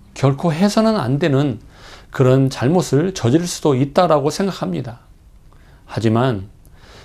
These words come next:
같은 목회자로서 정말 가슴 아프고 개탄스러운 것은 지금까지 한국 교회 내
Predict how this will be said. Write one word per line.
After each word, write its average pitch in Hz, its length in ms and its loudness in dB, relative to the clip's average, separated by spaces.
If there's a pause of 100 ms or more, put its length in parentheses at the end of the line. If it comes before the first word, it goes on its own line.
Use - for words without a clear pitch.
같은 - 380 0
목회자로서 160 600 0
정말 - 600 -10
가슴 196 360 0
아프고 165 340 -2
개탄스러운 160 640 0
것은 104 420 -6 (760)
지금까지 160 640 2
한국 208 440 -2
교회 147 240 2
내 110 380 -2